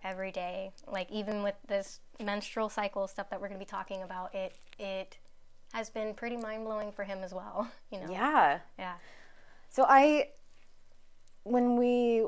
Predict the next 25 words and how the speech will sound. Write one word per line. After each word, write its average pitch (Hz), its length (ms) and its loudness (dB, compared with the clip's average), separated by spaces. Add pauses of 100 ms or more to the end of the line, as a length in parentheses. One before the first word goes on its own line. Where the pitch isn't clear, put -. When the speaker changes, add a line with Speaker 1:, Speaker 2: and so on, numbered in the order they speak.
Speaker 2:
were 208 220 0
talking 208 420 0
about 165 520 4 (320)
my 196 500 0
cycle, 156 840 2
I 165 160 6
told 170 380 -4
you 156 560 0 (220)
earlier, 156 680 2
I, 185 400 6 (560)
I 220 120 10
don't 269 240 6
know 170 380 8
when 180 360 4
mine 170 340 0
is. 226 540 4 (180)
Speaker 1:
Mm-hmm. 196 140 -10
Speaker 2:
I've 180 300 8
been 165 180 4
on, 156 520 0 (440)
uh, 80 340 -2 (1500)
Mirena 165 720 0 (600)
for 160 480 0 (120)
many 170 420 -2
years. 151 520 0